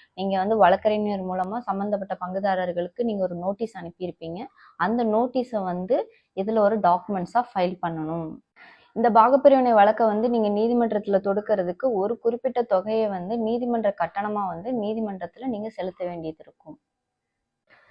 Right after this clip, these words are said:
இந்த டாக்குமெண்ட்ஸ் எல்லாம் வச்சு நீங்க சம்பந்தப்பட்ட சொத்தின் மேல நீங்க பங்கு கேட்டு கோர்ட்ல வழக்கு தொடுத்து உங்களுக்கான பங்கை வந்து நீங்க வாங்கிக்கலாம். மேலும் உங்களுக்கு சட்டம் தொடர்பான ஏதாவது கேள்விகள் இருந்தால் நீங்க கமெண்ட் பாக்ஸ்ல வந்து பதிவு பண்ணலாம். நன்றி,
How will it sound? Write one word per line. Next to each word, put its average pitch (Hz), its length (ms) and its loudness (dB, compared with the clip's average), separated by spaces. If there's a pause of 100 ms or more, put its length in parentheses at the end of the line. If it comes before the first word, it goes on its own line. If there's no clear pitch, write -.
(300)
இந்த 240 180 2
டாக்குமெண்ட்ஸ் 254 540 6
எல்லாம் 247 220 4
வச்சு 208 320 0
நீங்க 226 300 0
சம்பந்தப்பட்ட 233 760 -2
சொத்தின் 214 420 -4
மேல 202 260 -4
நீங்க 233 300 0
பங்கு 220 400 0
கேட்டு 196 340 -2
கோர்ட்ல 214 480 -2
வழக்கு 190 360 -2
தொடுத்து 185 440 -4
உங்களுக்கான 214 680 -2
பங்கை 196 320 -2
வந்து 190 280 -6
நீங்க 208 300 -4
வாங்கிக்கலாம். 180 800 -8 (640)
மேலும் 247 240 4
உங்களுக்கு 233 280 2
சட்டம் 226 300 2
தொடர்பான 196 360 2
ஏதாவது 185 300 0
கேள்விகள் 196 460 -2
இருந்தால் 208 340 -2
நீங்க 196 180 -4
கமெண்ட் 185 320 -6
பாக்ஸ்ல 180 240 -8
வந்து 196 180 -6
பதிவு 180 300 -4
பண்ணலாம். 180 460 -6 (160)
நன்றி, 185 380 -8